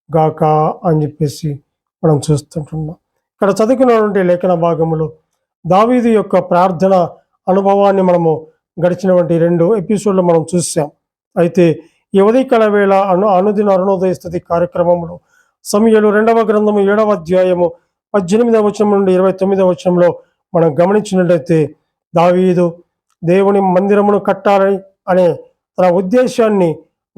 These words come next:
నాతాను ప్రవక్తకు తెలియజేసినప్పుడు నాతాను, ఆ, ఆ, నాతాను, "దేవుడు నీకు తోడుగా ఉన్నాడు" అని చెప్తున్నాడు. దేవుడు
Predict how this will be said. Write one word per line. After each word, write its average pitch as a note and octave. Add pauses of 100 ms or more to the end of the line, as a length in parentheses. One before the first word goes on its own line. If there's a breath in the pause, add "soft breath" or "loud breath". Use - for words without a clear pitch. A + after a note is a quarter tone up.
నాతాను A#3+
ప్రవక్తకు F#3 (280)
తెలియజేసినప్పుడు E3+ (320)
నాతాను, F3 (520)
ఆ, E3+ (520)
ఆ, F3+
నాతాను, G3 (320 loud breath)
"దేవుడు B3+
నీకు G#3+ (140)
తోడుగా F#3
ఉన్నాడు" E3+ (680)
అని F3
చెప్తున్నాడు. G3+
దేవుడు G#3+